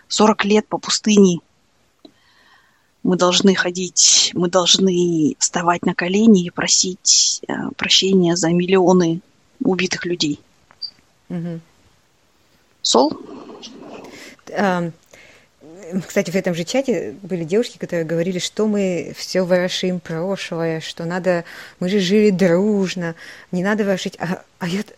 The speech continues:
Speaker 2: а я думаю, надо ворошить прошлое, потому что если мы не ворошим прошлое, если мы не признаем и не переживаем эту проблему
Speaker 1: Мгм.
Speaker 2: опять, мы будем делать эту ошибку опять.
Speaker 1: Конечно, мы на эти грабли и в это говно будем вляпываться все время. Ну, как казахи говорят, «Жаман да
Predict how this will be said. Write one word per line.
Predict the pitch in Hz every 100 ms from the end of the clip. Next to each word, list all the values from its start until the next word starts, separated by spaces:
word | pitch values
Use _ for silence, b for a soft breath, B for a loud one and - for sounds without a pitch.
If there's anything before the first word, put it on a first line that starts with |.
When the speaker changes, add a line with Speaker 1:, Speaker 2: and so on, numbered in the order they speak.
| -
Speaker 2:
а | 196
я | 214
думаю, | 220 208 180
надо | 208 254
ворошить | 247 240 226
прошлое, | - 214 202 190 B B B
потому | 196 233
что | 262 240 214 b b -
если | 220 240
мы | 240
не |
ворошим | 226 226 240
прошлое, | 202 254 - 165 165
если | -
мы | 196 214
не | 226
признаем | 202 180 185 190 220
и | 185
не | 180
переживаем | 185 175 185 185 180
эту | 165
проблему | - 190 190 220
Speaker 1:
Мгм. |
Speaker 2:
опять, | 262 - 214 311 - b b -
мы | 196
будем | 185 190 175
делать | 180 226 196
эту | 175
ошибку | - 180 165
опять. | 170
Speaker 1:
Конечно, | 175 196 277 226 175 - _ -
мы | 185 185
на | 190 190
эти | 185
грабли | 185 190 214 220 190
и | 147 180 175 175
в | 170
это | 180 170
говно | 170 180 190
будем | 196 175
вляпываться | 170 165 170 160 -
все | - 170
время. | 185 226 B B B B B B
Ну, | 233 240
как | - 170 _ _ - -
казахи | 190 196 -
говорят, | 151 165 233 233
«Жаман | 190 196 202
да | 185